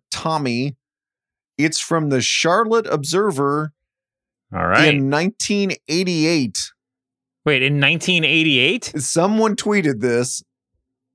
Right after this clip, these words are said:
Speaker 1: and then I went and found this original story on newspapers dot com. It ran, David, in nineteen eighty-eight in the Carolinas section of the paper.
Speaker 2: All
Speaker 1: And
Speaker 2: right.
Speaker 1: boy, is it a fantastic Carolinas section kind of story.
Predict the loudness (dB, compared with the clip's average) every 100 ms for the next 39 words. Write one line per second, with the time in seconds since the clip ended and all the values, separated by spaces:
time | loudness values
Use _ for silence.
0 | _ _ _ _ _ -2 0 2 2 2
1 | 0 -2 0 2 0 -2 -2 -2 -2 -2
2 | -2 0 0 0 -2 0 -2 -2 0 0
3 | 0 -2 -2 -2 -6 -10 _ _ _ _
4 | _ _ _ _ _ _ _ -2 0 2
5 | 0 0 2 2 0 0 -2 -2 -4 -2
6 | -2 0 0 0 -2 -2 0 -2 -4 -12
7 | -4 0 0 0 0 -2 0 0 -2 -4
8 | -8 -10 -6 -4 -4 -4 -4 -4 -6 -4
9 | -4 -4 -4 -8 -10 _ _ _ _ _
10 | _ _ 2 2 4 2 0 -4 -8 -14
11 | -2 2 4 2 2 0 0 0 0 -2
12 | -4 -4 0 0 0 -2 -6 -4 -2 0
13 | 0 -2 -2 -4 -4 -4 -4 -4 -4 -4
14 | -6 -4 -4 -6 -10